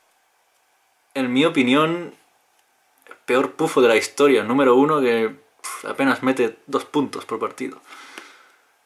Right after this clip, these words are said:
Patrick Beverley para Rockets, versión blue, numerada a noventa y nueve. Los Rockets los tiene Bea. Para Pelicans, sin numerar,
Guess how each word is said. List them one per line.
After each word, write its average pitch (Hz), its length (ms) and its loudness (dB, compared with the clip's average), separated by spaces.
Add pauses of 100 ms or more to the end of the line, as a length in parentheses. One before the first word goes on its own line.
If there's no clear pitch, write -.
(120)
Patrick 151 340 -2
Beverley 151 440 4
para 131 280 2
Rockets, 117 640 0
versión 127 460 -2
blue, 131 420 0 (1600)
numerada 120 560 0
a 127 60 0
noventa 120 460 0
y 101 60 -2
nueve. 123 580 -2 (1200)
Los 117 180 -6
Rockets 147 460 2
los 123 180 2
tiene 127 300 0
Bea. 123 480 0 (840)
Para 151 320 -2
Pelicans, 98 1040 -2 (520)
sin 123 300 -6
numerar, 156 640 2